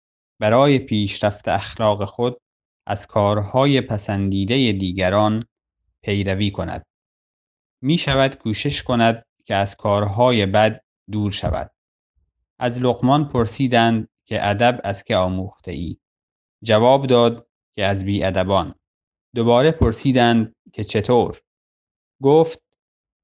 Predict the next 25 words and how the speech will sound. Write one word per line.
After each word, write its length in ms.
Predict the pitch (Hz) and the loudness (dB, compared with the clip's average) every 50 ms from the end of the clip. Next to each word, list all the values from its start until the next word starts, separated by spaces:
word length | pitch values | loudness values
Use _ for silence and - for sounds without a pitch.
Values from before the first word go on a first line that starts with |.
| _ _ _ | _ _ _
«هرچه 320 | - 131 151 - - - 135 | 0 0 0 2 2 4 4
از 320 | 117 113 110 107 110 - - | 4 4 2 0 -6 -10 -10
ایشان 500 | - 107 101 - - 120 123 123 120 110 | -8 -6 -6 -2 0 2 2 2 2 2
در 140 | 107 98 98 | 2 2 2
نظرم 500 | 101 101 98 98 113 123 123 113 107 104 | 0 -2 0 2 2 2 4 2 2 2
ناپسند 680 | 101 98 95 - - 98 - - 104 98 98 98 - - | 0 0 -2 -4 -6 -8 -4 -4 -2 -2 -2 -4 -6 -4
آمد، 460 | 101 101 98 101 107 113 120 123 - _ _ _ _ _ _ _ _ _ _ - | -4 -2 -2 0 2 0 0 -2 -6 _ _ _ _ _ _ _ _ _ _ -6
از 220 | 107 104 98 - | -6 -6 -4 -4
انجام 460 | - 107 104 101 98 110 117 123 127 120 | -4 -2 -2 0 0 2 2 2 4 2
آن 360 | 113 - 110 110 107 107 107 - _ _ _ _ _ _ | 2 2 2 0 0 -2 -4 -8 _ _ _ _ _ _
پرهیز 500 | 104 98 95 95 - 107 98 92 - - | -6 -4 -4 -2 -2 -2 -2 -4 -6 -10
کردم.» 460 | - 85 85 87 85 82 80 - - _ _ _ _ _ _ _ _ _ _ _ _ _ _ - | -10 -10 -8 -8 -8 -10 -10 -10 -14 _ _ _ _ _ _ _ _ _ _ _ _ _ _ -6
بعضی 420 | 110 120 135 165 175 160 156 151 | 0 4 4 4 4 4 2 2
اشخاص 640 | 135 123 - - - - 127 127 127 127 - - - _ _ _ _ | 2 2 2 0 2 2 4 4 2 0 -2 -10 -18 _ _ _ _
کارهایی 680 | - 113 107 107 107 98 - 127 135 147 143 135 123 | 0 2 2 2 2 0 0 2 2 4 4 4 4
می‌کنند 680 | 120 117 117 113 - 113 110 107 107 107 104 104 - _ _ _ _ _ _ _ _ _ - | 4 4 2 2 0 0 0 2 2 0 -2 -4 -6 _ _ _ _ _ _ _ _ _ -4
و 100 | 107 107 | -2 0
یا 120 | 107 104 | 0 0
سخنهایی 760 | 98 - - 104 - 107 104 98 95 104 123 131 143 135 123 | 0 -4 -8 -6 -4 -2 -2 -2 -2 0 2 2 4 4 4
می‌زنند 760 | 113 113 110 107 104 107 104 104 104 104 104 101 98 98 - _ _ _ _ _ _ _ | 4 4 2 2 2 2 2 2 2 2 0 -2 -4 -6 -10 _ _ _ _ _ _ _
که 100 | - 113 | -8 -4
به 140 | 101 101 101 | -2 -2 -2
دیگران 760 | 98 101 101 95 98 95 95 107 110 117 117 117 117 117 - _ _ _ _ | 0 0 0 0 0 2 2 4 4 4 4 2 0 -2 -8 _ _ _ _
خوش 340 | _ - - 117 - - | _ 0 0 0 0 -2
آید. 400 | - 92 95 92 82 - - - | -6 -6 -6 -4 -4 -6 -8 -10